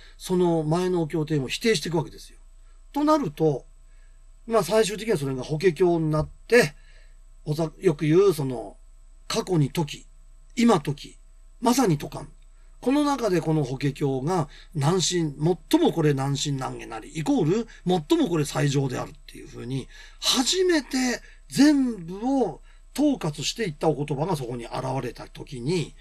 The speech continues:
それ以前のお経典の、これが、これ最上である、西国であるって言ったお言葉は、みんなそれ、その前の教えに対してはそうですよって言ってる、そういうことなんですね。なので、ここも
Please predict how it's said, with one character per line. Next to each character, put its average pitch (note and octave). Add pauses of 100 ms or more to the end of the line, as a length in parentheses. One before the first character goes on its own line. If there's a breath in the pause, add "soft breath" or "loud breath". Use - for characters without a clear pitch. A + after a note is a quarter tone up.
(240 loud breath)
そ C4+
れ D4
以 D4+
前 D#4+
の A3+
お F#3
経 F#3+
典 F3+
の、 A3 (240 loud breath)
こ G3
れ A3+
が、 A#3
こ -
れ G#3
最 G3+
上 G#3+
で G3+
あ F#3+
る、 E3
西 G3+
国 G3+
で G3
あ G3
る E3+
っ D3
て C#3 (140)
言 D3
っ -
た C#3+
お B2+
言 C3+
葉 A#2+
は、 D3+ (200 loud breath)
み E3
ん G3+
な C4+
そ D#3+
れ、 B2 (160 soft breath)
そ -
の F#3+
前 C4
の D#3 (160)
教 D3+
え E3
に D#3+
対 F3
し C#3+
て B3
は F#3
そ D3
う -
で A2
す -
よ B2+
っ -
て -
言 -
っ -
て -
る、 A2 (260 loud breath)
そ -
う -
い -
う -
こ D4
と B3
な E3+
ん -
で -
す -
ね。 C#3 (1160 loud breath)
な C#4+
の A#3
で、 E3+ (160 soft breath)
こ F3+
こ B3
も B3